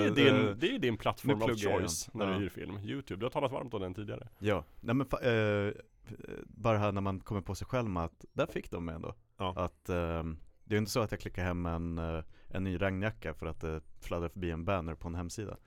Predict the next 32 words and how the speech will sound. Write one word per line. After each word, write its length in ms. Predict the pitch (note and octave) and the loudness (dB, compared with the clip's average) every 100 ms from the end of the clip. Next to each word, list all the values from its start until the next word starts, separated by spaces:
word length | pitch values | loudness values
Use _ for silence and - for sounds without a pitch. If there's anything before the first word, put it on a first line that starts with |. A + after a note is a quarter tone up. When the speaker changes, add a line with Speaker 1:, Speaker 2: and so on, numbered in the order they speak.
| - | -14
Speaker 1:
Nej. 200 | - E2+ - | -8 -8 -2
Speaker 2:
Men 180 | G#2+ G#2+ | -2 0
ju-, 100 | C3+ | -2
det 120 | A#2+ | -2
är 40 | |
så 100 | A#2 | -2
himla 160 | B2 A#2+ | -2 -2
smart 440 | - - C3+ A#2 | -4 -2 -2 -4
av 80 | G2 | -6
YouTube 440 | A2 A#2+ - E2+ - | -6 -6 -6 -6 -4
att 320 | F2 - - _ | -4 -4 -14 _
på, 200 | F#2+ F2 - - - _ - - | -6 -6 -14 -20 -20 _ -20 -4
jag 160 | A2+ G#2+ | -2 0
går 80 | |
bara 120 | G#2+ G#2 | 2 2
in 220 | C3+ E2+ | 0 -2
där 160 | D#2 - - | -4 -6 -8
för 120 | F#2+ | -8
att 60 | |
slentrian 440 | - G2 F2 F#2+ F2 | -4 -6 -2 -2 -2
kolla 220 | G#2+ F#2+ | -4 -6
på 120 | - | -6
någonting 260 | E2 D#2 F2 | -8 -4 -4
när 60 | |
jag 60 | E2 | -4
ska 100 | F2+ | -6
käka 200 | E2+ E2 | -8 -6
middag. 280 | G#2 F2+ - - | -6 -8 -10 -10
Speaker 1:
Mm. 180 | F2 F2+ - | -10 -10 -12
Speaker 2:
Sen 140 | - | -12
så 200 | - C#3+ | -6 -4
s-, 160 | - - | -6 -12